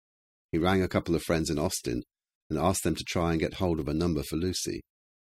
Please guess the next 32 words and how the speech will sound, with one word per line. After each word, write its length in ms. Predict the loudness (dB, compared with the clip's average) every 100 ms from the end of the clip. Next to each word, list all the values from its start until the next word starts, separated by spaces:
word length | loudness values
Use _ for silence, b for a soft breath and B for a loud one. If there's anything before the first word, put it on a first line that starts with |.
| _ _ _ _ _ 4
He 100 | 6
also 240 | 6 4
posted 380 | 4 2 2 0
a 60 |
message 440 | 2 2 2 0 0
on 160 | -2
Corey's 420 | 0 0 2 2 0
Facebook 400 | -2 -2 -6 -8
page, 460 | -6 -6 -4 -8 -8 _ _ _ _ _ -4
asking 320 | -2 0 2
anyone 340 | 4 4 2
who 160 | 2 2
knew 160 | 4 0
Corey 420 | 2 4 4 2
or 120 | 2
Lucy 440 | 2 2 0 -6 -8
to 100 | -10
contact 400 | -4 -4 -4 -10
him 120 | -6 -4
urgently. 520 | -4 -4 -8 -8 -8 _ _ _ _ _ _ _ _ _ _ _ -8
And 120 | -6 2
finally, 420 | 6 6 6 2
he 140 | 2
put 180 | -2 0
a 60 | -2
similar 380 | 0 0 2 0
request 480 | -2 -2 -2 -2
on 100 | -2
his 120 | -2 0
own 200 | -2 -2
Twitter 320 | -6 -6 -6
feed. 320 | -6 -6 -6